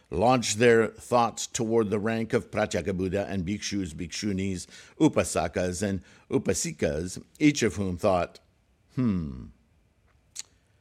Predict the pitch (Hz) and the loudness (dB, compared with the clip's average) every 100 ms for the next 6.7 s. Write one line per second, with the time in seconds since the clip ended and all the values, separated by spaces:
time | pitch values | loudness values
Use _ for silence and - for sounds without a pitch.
0 | _ _ _ - 95 101 101 98 101 104 | _ _ _ -6 -2 0 0 0 0 2
1 | 139 147 196 185 151 143 131 117 135 131 | 4 4 4 2 0 0 0 4 4 4
2 | 117 120 120 107 117 110 107 113 101 104 | 4 4 2 2 2 2 2 0 0 -2
3 | - - 104 107 - - - _ - 127 | -4 -6 -4 -4 -4 -10 -14 _ 0 4
4 | 131 120 - 113 82 - 120 131 113 107 | 4 0 -2 -4 -2 0 2 2 2 0
5 | 104 101 104 - - 113 127 113 107 73 | 0 -2 -6 -8 -6 -4 0 0 0 0
6 | 104 95 214 185 - - - | -2 0 0 -2 -6 -14 -20